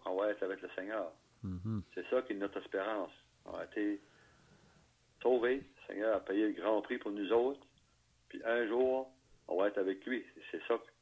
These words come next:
Speaker 1: tout chrétien, je pense, c'est, c'est ça qui est l'espérance, qui a été au ciel avec le Seigneur un jour.
Speaker 2: Mhm. Comme qui avait été dit l'autre jour, là,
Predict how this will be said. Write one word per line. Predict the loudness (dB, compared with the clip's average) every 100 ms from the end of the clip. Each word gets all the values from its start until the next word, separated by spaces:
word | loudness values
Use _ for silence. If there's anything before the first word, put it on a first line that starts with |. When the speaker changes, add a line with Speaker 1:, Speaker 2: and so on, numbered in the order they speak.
| _ _ _ _ _
Speaker 1:
tout | 4 4 4
chrétien, | -2 4 4
je | 4
pense, | 4 4 2 0
c'est, | 0 0 -2 -6
c'est | -6 0
ça | 0
qui | 2
est | 4 4 2 2
l'espérance, | 2 4 2 4 4 2 0 -6
qui | -2
a | 0
été | 2
au | 0 0 2
ciel | 6
avec | 6 2 -4
le | -6
Seigneur | -2 2 2 2
un | -2
jour. | -4 -6 -8 _ _ _ _ _ _ -14
Speaker 2:
Mhm. | -12 -12 -16 _ _ _ _ -20 _ -20 -20 _ _ _ _ _ _ _ _ _ _ _ _ _ _ _ _ _ _ _ -20 _ _ _ _ _ _ -6
Comme | -6
qui | 0 4
avait | 4
été | 6 6
dit | 8 10
l'autre | 10 8
jour, | 8 10 12
là, | 12 10